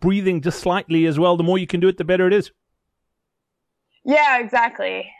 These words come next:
Speaker 2: Um, I really feel like once I get a couple open water swims in for the summer, once, you know,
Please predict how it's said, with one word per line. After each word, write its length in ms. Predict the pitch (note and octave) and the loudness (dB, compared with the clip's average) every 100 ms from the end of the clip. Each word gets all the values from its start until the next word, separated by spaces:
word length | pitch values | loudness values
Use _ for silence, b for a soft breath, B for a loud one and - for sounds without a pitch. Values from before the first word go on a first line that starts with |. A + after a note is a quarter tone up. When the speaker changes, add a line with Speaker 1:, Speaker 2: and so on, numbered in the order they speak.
| - | -6
Speaker 2:
Um, 460 | A3 G#3+ G#3 G3 G3+ | 0 0 0 -2 -2
I 120 | A#3+ | 0
really 260 | C4+ C#4 D4 | 2 2 0
feel 160 | C#4 | -2
like 240 | A#3+ A#3 - | 0 -2 -4
once 320 | F#3+ G#3+ A#3+ | -4 -4 -2
I 80 | A3+ | -2
get 160 | A3 | -2
a 60 | - | -2
couple 600 | A#3+ G3+ G#3 G3+ G3+ G3+ - | -2 -4 0 0 0 -4 -6
open 260 | G#3 G#3 | -6 -4
water 220 | G3+ G3 G3 | -6 -4 -6
swims 380 | - F#3+ G#3+ | -4 -4 -2
in 200 | G#3 G#3+ | -2 -4
for 120 | A#3 A#3 | -4 -4
the 100 | A3+ | -2
summer, 440 | B3 A3+ A3+ A3 | -2 0 0 0
once, 320 | F3 F3+ _ | -2 -6 _
you 80 | F#3+ | -8
know, 220 | E3 E3+ | -4 -4